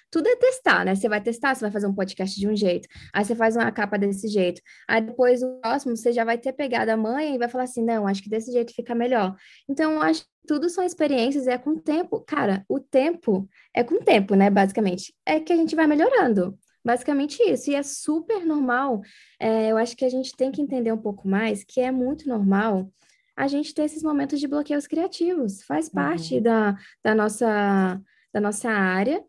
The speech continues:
Speaker 1: e tá tudo bem, né? A famosa frase que todo mundo tá falando, "E tá tudo bem", porque tá mesmo, <laughs> não tem muito o que fazer, assim. E eu acho que a gente também tem que saber ter um que, um equilíbrio entre entregar o nosso melhor e ter cuidado pra não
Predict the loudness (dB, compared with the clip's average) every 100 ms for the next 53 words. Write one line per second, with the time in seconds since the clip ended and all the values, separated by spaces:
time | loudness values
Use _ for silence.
0 | -6 -2 0 0 0 0 2 2 2 0
1 | -2 -4 -6 -8 -2 0 2 0 2 0
2 | 0 -2 2 2 2 0 -2 0 0 0
3 | 0 0 0 0 0 0 0 0 -2 0
4 | 2 2 4 4 2 0 2 2 2 -4
5 | -8 -2 -2 0 0 0 0 -4 -4 -4
6 | -8 _ -20 -20 -18 -16 -6 0 4 4
7 | 2 0 -2 -2 -4 -4 -4 -6 -6 -4
8 | 0 0 2 0 -2 -4 -2 -2 -2 -2
9 | -2 0 -2 -4 -8 _ _ -20 _ -4
10 | -4 -2 0 0 -4 _ -4 -2 0 0
11 | 2 0 0 -2 -4 -4 -2 0 0 0
12 | -2 -4 -8 _ _ _ _ _ _ _
13 | _ _ -6 0 0 0 0 0 0 -2
14 | -2 -2 -2 -4